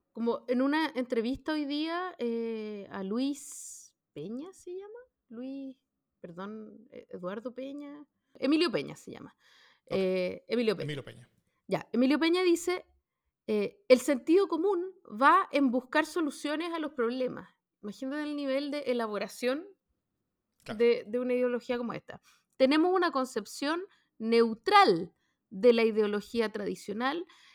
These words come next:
Speaker 1: y desde el punto de vista social buscamos generar una buena repartición de los bienes".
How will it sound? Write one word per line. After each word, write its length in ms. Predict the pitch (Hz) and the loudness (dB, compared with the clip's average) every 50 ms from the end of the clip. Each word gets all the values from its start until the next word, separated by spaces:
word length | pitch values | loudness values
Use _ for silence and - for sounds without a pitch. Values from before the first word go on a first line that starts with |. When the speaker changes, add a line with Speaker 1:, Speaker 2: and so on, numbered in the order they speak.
| _ _ | _ _
Speaker 1:
y 180 | - 262 262 | -4 0 4
desde 280 | 254 269 269 269 247 254 | 4 4 4 4 4 2
el 160 | 247 240 214 | 2 2 0
punto 380 | - - 294 330 320 320 339 320 | -2 0 0 0 2 2 0 0
de 120 | 302 294 | 0 -2
vista 340 | 247 269 285 - - - 302 | -2 -2 -4 -4 -6 -8 -8
social 480 | 277 - - 202 196 - - 277 294 349 392 403 427 _ _ _ _ _ _ _ _ _ _ _ _ _ _ _ _ - | -6 -4 -6 -6 -4 -2 0 2 2 2 0 -2 -4 _ _ _ _ _ _ _ _ _ _ _ _ _ _ _ _ -2
buscamos 460 | 226 269 - - 339 330 330 349 - | -2 0 2 4 4 4 4 2 0
generar 520 | - 349 311 285 262 262 269 302 330 - _ _ _ _ _ _ - | 0 0 2 2 2 2 2 2 0 -4 _ _ _ _ _ _ -2
una 220 | 277 285 277 269 | 0 2 4 4
buena 300 | 262 269 349 370 403 440 | 4 4 2 2 2 2
repartición 600 | 415 415 392 392 320 320 - 370 - - 381 370 | 0 -2 -4 -6 -8 -8 -8 -10 -6 -6 -4 -4
de 80 | 359 381 | -2 -2
los 140 | 392 359 | -4 -4
bienes". 400 | 311 247 175 156 170 214 277 269 | -4 -4 -4 -4 -6 -10 -14 -18